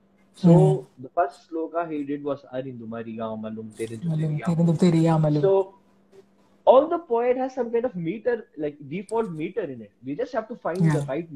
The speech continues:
Speaker 1: meter, what it is. So "Arindu Mariyamalum," Tata felt it like it sounds like, you know, like a five.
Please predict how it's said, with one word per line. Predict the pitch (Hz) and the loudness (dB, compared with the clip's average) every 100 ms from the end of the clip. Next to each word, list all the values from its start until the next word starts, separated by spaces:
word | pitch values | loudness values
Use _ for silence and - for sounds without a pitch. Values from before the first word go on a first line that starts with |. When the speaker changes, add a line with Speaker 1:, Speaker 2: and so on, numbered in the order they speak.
| 135 | -10
Speaker 1:
meter, | 143 151 135 _ 127 | -6 -6 -8 _ -10
what | 127 113 | -10 -10
it | - 131 | -8 -8
is. | - _ _ _ _ | -8 _ _ _ _
So | 175 185 | 0 0
"Arindu | 240 254 233 | 0 -4 -4
Mariyamalum," | 208 202 202 208 202 - | -4 -4 -6 -8 -12 -8
Tata | 160 170 185 180 180 | -8 -4 -2 -2 -4
felt | 175 180 | -10 -8
it | 165 | -8
like | 160 147 | -6 -8
it | - | -8
sounds | 147 165 156 | -8 -8 -8
like, | 131 - | -10 -10
you | 110 | -8
know, | 143 131 | -6 -6
like | 127 | -8
a | - 123 | -8 -6
five. | 107 | -6